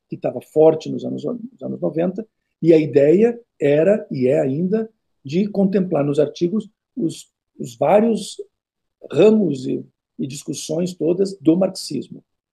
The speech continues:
Então, tem, enfim, várias possibilidades. Até uma das últimas coisas que eu participei ainda com, no Conselho,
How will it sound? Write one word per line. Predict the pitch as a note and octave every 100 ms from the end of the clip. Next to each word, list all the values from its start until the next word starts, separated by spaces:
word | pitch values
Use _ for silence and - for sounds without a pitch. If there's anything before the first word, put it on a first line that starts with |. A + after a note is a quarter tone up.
| _ _
Então, | C3+ - C#3+ D3+ D#3 D3 D3 - _ -
tem, | C3+
enfim, | B2+ - C3 B2+ _
várias | C#3+ F#3 F3+
possibilidades. | - E3 D#3 C#3 C3+ D#3+ - _ _
Até | - - F3
uma | F3 D#3+
das | D3+ E3+
últimas | G3 F#3+ -
coisas | F3 D#3 D3
que | -
eu | C#3+
participei | - - - - E3 E3
ainda | C#3 D3 -
com, | -
no | -
Conselho, | - - - F3 F#3+